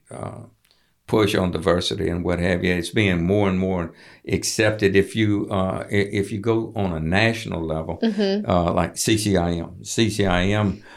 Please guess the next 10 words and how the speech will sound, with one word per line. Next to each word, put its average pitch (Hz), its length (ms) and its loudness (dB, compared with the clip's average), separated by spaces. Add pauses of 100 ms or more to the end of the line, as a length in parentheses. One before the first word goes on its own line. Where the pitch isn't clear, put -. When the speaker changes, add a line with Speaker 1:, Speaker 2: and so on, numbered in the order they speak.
(120)
Speaker 1:
right 95 300 2
now, 101 280 2
the, 85 240 -2 (120)
the 90 100 -4
first 101 280 2
vice 90 300 0
president 92 720 0
is 82 180 -2
from 78 180 -6
Houston, 98 600 -4